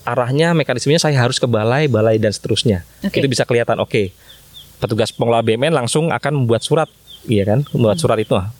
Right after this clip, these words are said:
Speaker 1: bentuk suratnya seperti apa? Nah, template suratnya pun kita sampaikan di situ. Jadi tinggal di-download,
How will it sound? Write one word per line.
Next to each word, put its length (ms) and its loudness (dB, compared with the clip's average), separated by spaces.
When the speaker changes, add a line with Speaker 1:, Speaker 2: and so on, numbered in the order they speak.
Speaker 1:
bentuk 240 -2
suratnya 300 -2
seperti 260 -2
apa? 240 -2
Nah, 160 -2
template 460 -2
suratnya 540 0
pun 320 0
kita 160 0
sampaikan 640 -2
di 20 -4
situ. 300 -2
Jadi 240 2
tinggal 260 2
di-download, 560 2